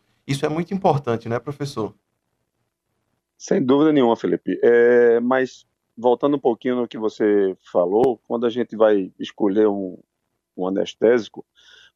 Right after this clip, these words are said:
Speaker 2: óbvio que é importante, é, escolher o sal anestésico adequado pra cada procedimento e pra cada paciente.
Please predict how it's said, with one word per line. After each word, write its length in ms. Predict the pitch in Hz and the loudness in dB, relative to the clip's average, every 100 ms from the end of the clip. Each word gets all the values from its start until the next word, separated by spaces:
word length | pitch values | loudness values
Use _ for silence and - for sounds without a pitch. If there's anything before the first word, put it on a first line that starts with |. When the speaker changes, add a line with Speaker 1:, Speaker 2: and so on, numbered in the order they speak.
| - | -2
Speaker 2:
óbvio 400 | 113 135 110 107 | 0 0 -2 -6
que 140 | - | 0
é 80 | 107 | 0
importante, 760 | 101 113 98 - 101 - 90 - _ _ _ _ _ _ | 2 0 -2 -4 -6 -6 -14 -14 _ _ _ _ _ _
é, 160 | - 95 | -4 -2
escolher 380 | 104 - 110 104 | -4 -4 0 0
o 80 | 107 | 0
sal 260 | - 107 | 2 2
anestésico 880 | 110 104 - 110 107 101 - 117 107 | 2 -2 -4 0 0 -2 -4 0 2
adequado 580 | 104 104 92 101 101 104 | 2 0 0 2 0 0
pra 180 | - 101 | -2 0
cada 240 | 107 101 | 0 0
procedimento 760 | - 101 - 101 92 107 117 120 | -2 -4 -4 -4 -2 -2 -4 -4
e 40 | |
pra 160 | - 113 | -2 0
cada 280 | 110 107 | 2 2
paciente. 500 | - 113 - 117 73 | 2 0 0 -12 -14